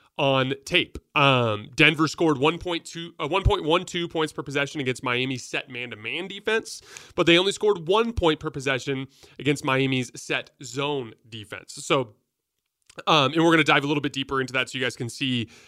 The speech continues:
um, where they were having specific success. But that, to me, was the big silver lining coming out of that game. Not, um, "Oh, Miami's just gonna shoot better," 'cause I actually think Denver will shoot better in the long run. But I do think that there was some stuff there with zone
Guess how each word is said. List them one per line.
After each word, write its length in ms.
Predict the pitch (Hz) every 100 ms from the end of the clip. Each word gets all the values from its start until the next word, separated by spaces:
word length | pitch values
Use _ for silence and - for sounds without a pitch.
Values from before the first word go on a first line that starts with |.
| - _ -
um, 560 | 131 117 107 104 107
where 380 | - 131 156 160
they 100 | 139
were 120 | 135
having 220 | 127 127 120
specific 460 | - 135 143 123
success. 420 | - - 156 127
But 200 | - 156 - -
that, 240 | 196 208
to 100 | -
me, 120 | 180 165
was 180 | 143
the 80 | 127
big 160 | 143 -
silver 280 | 156 127 123
lining 320 | 123 120 113
coming 280 | 131 123 117
out 80 |
of 60 | 110
that 120 | 101
game. 240 | 120 95 117
Not, 340 | 165 170 - - - - _ -
um, 320 | 143 131 131
"Oh, 360 | 156 147 147 135
Miami's 480 | 135 135 135 135 120
just 160 | 135
gonna 140 | 143 120
shoot 260 | - 185
better," 320 | 131 123 120 135
'cause 280 | 143 131 131
I 120 | 127
actually 300 | 127 - 127
think 140 | 123
Denver 320 | 127 156 123
will 100 | 113
shoot 220 | 110 139 123
better 220 | 120 113
in 60 |
the 60 | 117
long 240 | 143 175
run. 280 | 143 131 123 - - - _
But 180 | 175 170
I 100 | 147
do 180 | 135 165
think 180 | 175 147
that 120 | 139
there 100 | 143
was 160 | 131 -
some 400 | - 151 151 143
stuff 300 | - 127 -
there 200 | 127 123
with 140 | 117
zone 520 | 107 143 131 123 113